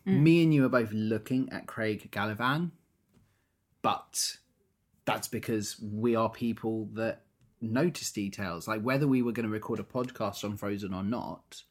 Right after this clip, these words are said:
Speaker 1: Mm-hmm.
Speaker 2: we are the sort of people that we would be looking for that anyway.
Speaker 1: Yeah.
Speaker 2: In the same way with this, we're looking at Bug, but we are looking at Joey Richter, but it's so smooth and so crisp.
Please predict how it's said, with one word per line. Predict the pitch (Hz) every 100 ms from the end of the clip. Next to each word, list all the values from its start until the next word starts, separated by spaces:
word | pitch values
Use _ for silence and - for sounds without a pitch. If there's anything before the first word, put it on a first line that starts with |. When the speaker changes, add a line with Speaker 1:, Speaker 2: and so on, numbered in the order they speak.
| 202
Speaker 1:
Mm-hmm. | 202 190 175 196 - 98 107
Speaker 2:
we | 139 147
are |
the | 123
sort | 113 120 95
of | -
people | 127 120 104 95
that | 78 -
we | 104 104 107
would | 107 101
be | 95
looking | 110 117 104
for | 101
that | 90 -
anyway. | 127 101 69 - - _ -
Speaker 1:
Yeah. | 180 160 196 _ _ _ _ _ _ -
Speaker 2:
In | 139
the | 139
same | 156 156
way | 143
with | 131 127
this, | 127 92 -
we're | 110
looking | 107 143 151 120
at | 104 -
Bug, | 120 98 95
but | 107
we | 95
are | 95 101
looking | 104 - 95
at | 80
Joey | 87 90
Richter, | 98 98 - -
but | - -
it's | 113 -
so | - 135 117
smooth | 101 - - 104 98 69
and | - 101
so | - - 113 104 92
crisp. | - - - 107 - - - -